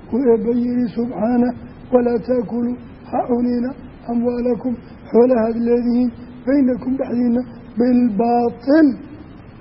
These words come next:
Gardarro ha ku cunina. Kolka xadiddii iyo qasbigii, ikhtidaafkii, sariqadii, magacyaalkaa badani waxay soo wada galayiin bilbaatili. Wixii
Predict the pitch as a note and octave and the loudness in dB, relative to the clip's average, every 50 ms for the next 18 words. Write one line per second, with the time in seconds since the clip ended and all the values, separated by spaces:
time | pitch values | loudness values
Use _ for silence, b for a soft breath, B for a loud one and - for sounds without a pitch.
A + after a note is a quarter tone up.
0 | - - - - - - - - - A#3 A#3+ B3+ B3+ C4 B3 A#3+ - C#4 A#3 A#3+ | -20 -20 -20 -20 -20 -20 -14 -8 -6 -4 -2 -2 -2 -2 -2 -2 -4 -2 -2 0
1 | B3 B3 A3 F#3 - - - - - - - B3 A#3+ G3+ - A3+ - E3+ G#3+ A#3 | 0 0 0 -4 -8 -14 -18 -18 -16 -8 -2 -2 -2 -2 -2 -6 -4 -4 -2 2
2 | B3+ C#4+ A3+ G3 G#3+ A#3 A#3+ D4 - - - - - - - - - B3 B3 B3 | 2 2 2 2 2 0 0 0 -4 -8 -16 -18 -18 -18 -10 -2 0 2 4 4
3 | A#3+ C4 D4+ - - - A#3 B3 B3+ A3 A3+ A#3 A#3 - - - - - - - | 4 2 0 -2 -2 -6 -2 -2 0 0 0 -2 -4 -6 -12 -18 -18 -20 -20 -18
4 | - - - - F#3+ F3+ B3+ B3 G#3 D4+ D4+ C#4 G3+ F3+ G3 A#3 B3+ - - - | -16 -12 -10 -8 -6 -6 -4 -2 0 2 2 2 0 -2 -8 -8 -8 -10 -14 -20
5 | - - - - - - - A#3+ B3 C4 B3+ G#3 G#3 D#4+ D#4+ D#4 C#4+ C4+ C#4 B | -20 -20 -20 -20 -18 -12 -8 -6 -4 -4 -4 -4 -4 -4 0 2 0 0 0 B
6 | B B B B B B - - B3+ B3+ B3 A#3+ A#3+ B3+ B3 C4+ C#4+ D4 C#4+ G3 | B B B B B B -2 2 4 4 4 2 2 4 4 4 4 4 2 0
7 | B3+ B3+ B3 G#3 A#3 A#3+ A3+ A#3+ A#3 A3+ A#3 C4+ - - - - - - - - | 0 0 0 0 0 0 2 2 2 0 -2 -4 -8 -12 -20 -20 -20 -20 -20 -20
8 | - - D4+ A4+ G4 D4+ G#3+ G#3+ A#3+ A3+ - C#4 D4 D4+ C#4+ C4+ B3+ B3+ B3 G#3 | -14 -10 -10 -8 -8 -6 -6 -4 -6 -4 -4 -2 0 2 2 2 2 0 0 2
9 | C4+ C#4 B3+ B3 A#3+ A#3+ A#3+ A#3+ A#3+ A3 - - - - - - C4 B3 G#3+ A3+ | 2 2 2 2 0 -2 -2 -4 -6 -8 -12 -16 -20 -16 -8 -6 -6 -6 -4 -6
10 | A3+ G#3 G3+ A#3 G#3 G3+ E3+ - - - - - - - - - - - - - | -8 -8 -8 -10 -10 -10 -12 -14 -16 -18 -20 -20 -20 -20 -20 -20 -20 -20 -20 -20
11 | - - - - - - - - - - - - - - B3+ C4 | -20 -20 -20 -20 -20 -20 -20 -20 -20 -20 -18 -14 -8 -4 -4 -2